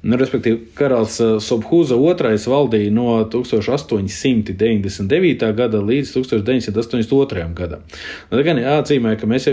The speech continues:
iepriekš minējām, ka saules karalis Luīs četrpadsmitais bija visilgāk valdījušais monarhs. Bet tas ir suverēnā valstī. Ja mēs ieskaitām arī tās, kuras ir bijušas pakļautas ārvalstu varai,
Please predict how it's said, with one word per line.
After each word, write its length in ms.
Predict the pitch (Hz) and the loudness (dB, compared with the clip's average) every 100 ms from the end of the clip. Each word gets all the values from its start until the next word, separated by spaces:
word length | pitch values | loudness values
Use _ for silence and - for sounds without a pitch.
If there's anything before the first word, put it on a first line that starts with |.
| 147 | 2
iepriekš 380 | 175 123 98 113 | 2 0 0 2
minējām, 460 | 113 98 90 87 90 | 2 0 -2 -8 -12
ka 80 | |
saules 320 | - 107 117 113 | -6 -2 0 0
karalis 340 | 120 110 92 110 | -2 -2 -2 -2
Luīs 240 | 107 92 | -2 -2
četrpadsmitais 640 | - 214 151 107 - 98 95 | 0 0 0 -4 -2 -4 -2
bija 180 | 120 143 | -2 -2
visilgāk 480 | 127 147 147 107 123 | 2 2 2 0 0
valdījušais 540 | 127 131 123 131 147 | 0 0 2 0 2
monarhs. 480 | 160 127 87 - - - - - | 2 2 -2 -8 -20 -20 -20 -8
Bet 140 | - 190 | -2 0
tas 100 | 247 | 0
ir 80 | |
suverēnā 540 | - 233 156 107 98 90 | 2 2 4 2 0 -4
valstī. 400 | 87 90 - - - - - | -4 -6 -8 -16 -18 -20 -6
Ja 80 | 113 | 0
mēs 160 | 131 160 | 2 2
ieskaitām 400 | - 113 117 113 | 2 0 2 2
arī 140 | 113 | 2
tās, 240 | 123 139 - | 2 0 0
kuras 240 | 107 101 | -4 -2
ir 80 | 107 | -2
bijušas 400 | 127 113 104 - | 0 0 -2 -4
pakļautas 420 | 135 - 104 104 - | -4 0 -2 0 0
ārvalstu 420 | 196 113 104 - | 2 2 0 0
varai, 240 | 104 107 | 0 0